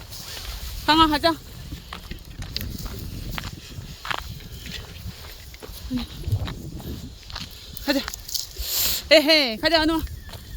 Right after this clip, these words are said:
빨리 집에 가자. 목말랐어, 목말랐어, 세상에. 하나, 집에 가. 와, 이쁘다. 오, 근데 정말 이쁘다.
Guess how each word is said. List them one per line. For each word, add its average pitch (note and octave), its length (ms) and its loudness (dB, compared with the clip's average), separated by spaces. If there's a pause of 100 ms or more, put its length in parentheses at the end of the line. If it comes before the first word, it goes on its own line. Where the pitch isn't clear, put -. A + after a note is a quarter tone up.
빨리 G4 220 6
집에 F#4 180 4
가자. F4 300 8 (1500)
목말랐어, C#4+ 560 8
목말랐어, A#3 760 4
세상에. G3+ 480 2 (1000)
하나, F4+ 420 10 (400)
집에 E4+ 140 2
가. E4 160 6 (4000)
와, D4+ 300 8
이쁘다. D#4 720 10 (100)
오, D4+ 160 10 (580)
근데 E4 200 6
정말 D#4 320 6
이쁘다. C#4+ 500 6